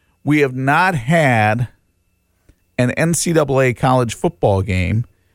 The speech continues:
because players could not be properly compensated for their name, image, and likeness. Well, now everybody's, if, if you're playing a video game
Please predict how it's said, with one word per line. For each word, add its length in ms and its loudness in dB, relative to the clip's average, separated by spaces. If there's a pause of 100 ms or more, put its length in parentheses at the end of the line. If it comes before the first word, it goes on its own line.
(220)
because 1000 0 (480)
players 440 0
could 180 -4
not 260 0
be 120 -2
properly 580 -2
compensated 880 -2
for 140 -4
their 160 2
name, 500 0
image, 360 -2
and 140 0
likeness. 640 -6 (1600)
Well, 180 2
now 540 0 (200)
everybody's, 680 0 (760)
if, 300 0 (340)
if 220 -2
you're 100 2
playing 300 0
a 40 0
video 440 2
game 400 -4